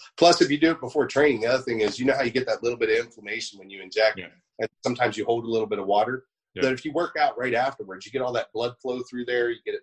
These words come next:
Speaker 1: moving through your limbic system. You, you
Speaker 2: Yeah.
Speaker 1: don't swell up as much. You won't hold as much water. You'll feel a lot better.
Speaker 2: Yeah.
Speaker 1: You know, always before you work out. Uh,
Speaker 2: Makes
Speaker 1: with
Speaker 2: sense.
Speaker 1: the exception of, like, zero conversion testosterones that have a high anabolic potential, like Superdrol,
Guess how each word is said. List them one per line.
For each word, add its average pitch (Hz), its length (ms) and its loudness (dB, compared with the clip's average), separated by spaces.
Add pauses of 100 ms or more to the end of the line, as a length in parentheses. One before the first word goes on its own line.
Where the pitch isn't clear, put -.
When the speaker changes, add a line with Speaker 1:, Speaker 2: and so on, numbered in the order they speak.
Speaker 1:
moving 117 260 -6
through 117 160 -16
your 101 140 -10
limbic 120 300 -4
system. 120 500 -4 (360)
You, 107 120 -8
you 104 60 -10 (100)
Speaker 2:
Yeah. 120 100 -4
Speaker 1:
don't 135 300 6
swell 120 320 2
up 120 140 4
as 107 100 -6
much. 107 240 -2
You 87 100 -16
won't 123 240 0
hold 120 180 -2
as 104 120 -8
much 95 220 -6
water. 101 280 2
You'll 92 140 -6 (120)
feel 127 220 2
a - 20 0
lot 98 280 -2
better. 92 320 -2 (320)
Speaker 2:
Yeah. 101 100 -4
Speaker 1:
You 95 60 2
know, 95 240 -2
always 143 420 4
before 117 340 -4
you 101 180 -6
work 95 220 -8
out. 90 220 -2 (400)
Uh, 104 120 0
Speaker 2:
Makes 113 100 0
Speaker 1:
with 165 100 2
Speaker 2:
sense. 196 120 -12
Speaker 1:
the 185 60 0
exception 151 460 -4
of, 123 120 -12
like, 110 240 0
zero 135 460 2
conversion 113 580 -4
testosterones 110 800 -2
that 98 120 -10
have 104 120 -8
a - 60 -8
high 110 360 -2 (100)
anabolic 104 460 -6
potential, 104 380 -8
like 92 140 -6
Superdrol, 123 680 0